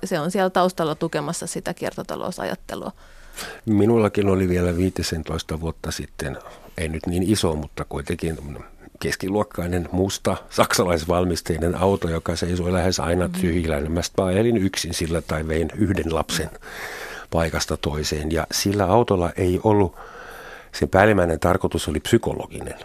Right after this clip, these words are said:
Speaker 2: aivan varmasti. Ja kun mä katson naapureiteni autot nykyään, niin niidenkin tarkoitus on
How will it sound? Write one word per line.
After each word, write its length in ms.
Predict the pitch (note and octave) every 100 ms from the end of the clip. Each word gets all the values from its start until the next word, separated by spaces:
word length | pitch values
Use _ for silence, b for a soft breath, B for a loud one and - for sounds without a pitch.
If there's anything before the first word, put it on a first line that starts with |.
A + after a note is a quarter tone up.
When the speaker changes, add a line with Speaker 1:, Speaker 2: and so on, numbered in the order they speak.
| -
Speaker 2:
aivan 320 | - F2+ D#2+ D2+
varmasti. 580 | D#2+ D2 C#2+ - - D#2
Ja 100 | D2
kun 180 | - D#2+
mä 140 | E2
katson 440 | E2 F#2 - E2+ D#2
naapureiteni 760 | E2 F#2 - F2+ D#2 D#2 D2+ D#2
autot 380 | D#2+ E2 D#2 -
nykyään, 460 | E2 - D#2 D2+ C#2+
niin 200 | D2+ D#2+
niidenkin 500 | F#2+ F2+ D2+ D2+ D2 - - -
tarkoitus 540 | E2 D#2 C#2 - - -
on 160 | D2+